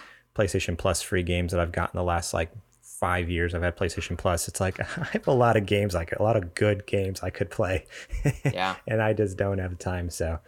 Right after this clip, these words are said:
Speaker 1: yeah.
Speaker 2: Yeah.
Speaker 1: Um, but yeah, we'll talk about our Patreon a little bit later in the show. But, uh, before we get into the news as well, I just wanna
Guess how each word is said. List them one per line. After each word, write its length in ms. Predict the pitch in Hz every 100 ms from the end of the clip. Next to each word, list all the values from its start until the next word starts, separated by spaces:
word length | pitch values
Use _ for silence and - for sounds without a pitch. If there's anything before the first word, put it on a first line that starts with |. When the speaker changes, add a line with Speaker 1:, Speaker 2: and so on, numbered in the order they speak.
| - - - _ _ _ 82
Speaker 1:
yeah. 240 | 82 82 - _ - - - - -
Speaker 2:
Yeah. 420 | 113 123 117 117
Speaker 1:
Um, 260 | 110 104 - -
but 160 | 117
yeah, 200 | 156 147 113
we'll 140 | 131
talk 200 | - 123
about 140 | 123 117
our 80 | 110
Patreon 300 | 123 117 113
a 20 |
little 140 | 113
bit 120 | 107 104
later 260 | 107 117
in 60 | 120
the 80 | 104
show. 440 | - 101 104 113 123
But, 160 | 110
uh, 220 | 107 104 104
before 280 | 113 170
we 80 | 151
get 120 | 131
into 680 | 135 135 - 131 127 123 117
the 120 | 107
news 340 | 113 117 127 123
as 120 | 104
well, 240 | 117 120
I 80 | 139
just 200 | 110 -
wanna 400 | 117 110 110 104